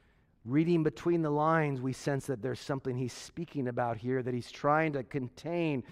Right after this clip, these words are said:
He's trying to reverse. He's trying to undo. And the first clue that we have, uh, points to the presence of this limiting lie in the church is the qualification that John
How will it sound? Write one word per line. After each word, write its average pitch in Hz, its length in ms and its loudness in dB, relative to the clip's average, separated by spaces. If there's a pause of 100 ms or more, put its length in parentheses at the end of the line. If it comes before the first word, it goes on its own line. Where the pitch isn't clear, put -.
(220)
He's 160 260 0
trying 170 640 4 (160)
to 160 720 8 (320)
reverse. 147 720 6
He's 156 140 -4
trying 165 540 4
to 151 300 4 (380)
undo. 160 960 6 (1500)
And 147 100 0
the 151 60 4
first 208 320 8
clue 226 360 8
that 180 120 4
we 160 140 2
have, 165 420 6 (280)
uh, 170 220 0
points 196 380 4
to 190 80 0
the 165 120 2
presence 208 680 6
of 160 240 4
this 151 220 4
limiting 156 720 6
lie 156 640 6 (180)
in 160 160 4
the 147 80 2
church 165 400 4 (180)
is 180 180 8
the 170 100 2
qualification 196 1040 6
that 147 160 0
John 180 420 6